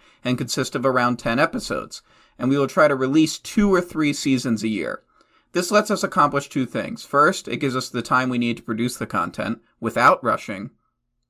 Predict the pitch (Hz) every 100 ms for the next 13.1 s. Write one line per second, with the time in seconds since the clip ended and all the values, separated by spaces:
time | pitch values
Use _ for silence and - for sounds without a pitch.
0 | _ _ _ - 123 113 - 220 - 156
1 | 117 113 _ _ _ _ _ _ _ _
2 | 147 143 190 202 208 - 175 170 156 -
3 | 165 147 139 131 113 151 165 143 127 165
4 | 120 123 127 120 110 107 - - - 110
5 | 117 117 113 101 101 - 107 - - -
6 | - - - - _ _ _ _ _ _
7 | _ _ - - - - - - 135 156
8 | 202 208 196 170 175 139 160 175 175 135
9 | 156 - 135 - 147 139 - 135 131 -
10 | - 170 190 185 107 113 147 _ _ 98
11 | 101 - 160 208 226 131 - - _ _
12 | _ _ _ - 87 120 160 170 110 -
13 | _